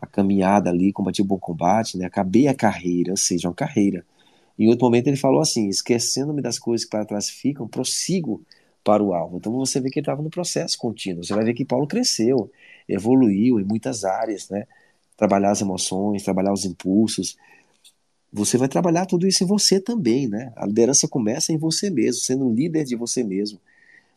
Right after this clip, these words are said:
Muita gente, a pessoa diz, tem líderes que dizem, "Ah, porque esse é o meu jeito mesmo, eu sou assim mesmo, eu sou pavio curto." E tem gente que diz, "Meu pai tinha pavio curto, eu nem pavio tenho, né?" "Ah, não, porque eu sou assim mesmo, eu sou ansioso, eu sou." Não,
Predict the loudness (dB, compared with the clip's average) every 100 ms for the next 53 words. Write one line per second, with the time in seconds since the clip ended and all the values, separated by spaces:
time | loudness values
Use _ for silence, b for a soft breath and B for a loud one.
0 | -8 -4 -2 -2 -4 -4 0 2 2 0
1 | -6 -10 -10 -10 0 4 6 6 4 2
2 | 0 2 2 0 -2 0 2 4 4 2
3 | 2 0 2 4 2 0 -6 -6 -4 0
4 | 0 0 -2 -6 -6 -4 -2 -2 0 4
5 | 4 4 -6 B B B B B B -4
6 | 2 2 4 4 4 4 0 B B B
7 | -2 4 4 6 4 6 2 -2 _ -8
8 | -4 -4 -4 -4 -2 -2 0 -2 -2 -4
9 | -4 -4 -6 -6 -6 -6 -10 -18 -20 _
10 | _ _ _ _ _ _ _ _ _ -4
11 | 0 2 2 -2 -6 -6 -4 -4 -6 -6
12 | -6 -6 -4 -4 -4 -2 0 0 -2 -4
13 | -4 -4 -4 -2 0 2 2 0 -4 -6
14 | -6 -6